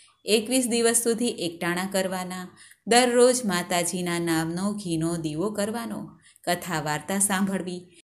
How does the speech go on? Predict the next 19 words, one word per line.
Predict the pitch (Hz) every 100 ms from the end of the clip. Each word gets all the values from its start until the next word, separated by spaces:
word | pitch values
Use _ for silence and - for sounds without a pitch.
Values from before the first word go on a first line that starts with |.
| -
એકવીસ | 208 240 233 220
દિવસ | 202 220 214 220
થાય | 214 220
એટલે | 226 - 196 202 202
વ્રતનું | 190 190 190 208 208
ઉજવણું | 170 196 226 233
કરવાનું | 202 202 214 233 233
હોય | 254
છે. | 254 - - - _ _ _ _ -
યથાશક્તિ | 190 196 196 180 165 170 165 - 220
દાન | 202 165 175 196
પુણ્ય | 190 196 196
કરવાનું | 196 196 196 196 202
હોય | 208 208
છે. | - 220 - _ - - -
આ | 240 269
વ્રત | 269 262 262
કરવાથી | 240 240 233 233 240 254 247
ભૂખ્યાને | 214 208 202 175 175